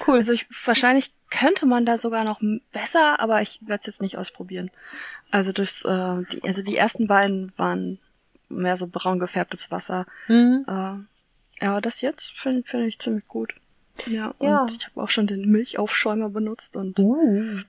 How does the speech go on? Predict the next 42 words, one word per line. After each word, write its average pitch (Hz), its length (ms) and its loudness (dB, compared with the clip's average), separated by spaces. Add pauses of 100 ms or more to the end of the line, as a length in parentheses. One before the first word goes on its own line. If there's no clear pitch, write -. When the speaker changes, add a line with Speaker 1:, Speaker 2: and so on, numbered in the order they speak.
(420)
Speaker 2:
der 214 160 -2
schäumt 214 320 0
auch 220 160 -4
echt - 260 -4
gut, 269 320 -6
aber 208 540 0 (480)
ob 190 80 -2
ich 196 100 -2
da - 100 -8
so 196 180 -4
regelmäßig 208 560 0
Bock 196 180 -4
drauf 190 200 -4
habe, 185 220 0
weiß 196 200 -4
ich - 120 -8
noch 190 120 -6
nicht. 202 260 -12 (360)
Speaker 1:
Ist - 140 -8
das 190 140 2
so 208 80 4
eine 202 160 6
Düse 302 440 2
oder 294 220 4
ist - 180 0
das 240 140 -2
ein 226 220 0
Speaker 2:
Ja. 247 120 6
Speaker 1:
Standalone? 208 760 2 (120)
Nee, 214 300 0
Düse. 208 320 0 (800)
Speaker 2:
Ja. 202 220 -2 (1300)
Speaker 1:
Cool. 165 480 6
Speaker 2:
Ja. 190 140 -12 (680)
Speaker 1:
Hast 160 180 2
du 285 60 0
Speaker 2:
Ja. 156 60 2
Speaker 1:
denn 160 140 4
auch 151 100 8
ein 185 140 6
richtiges 180 460 2
Milchkännchen? 190 840 2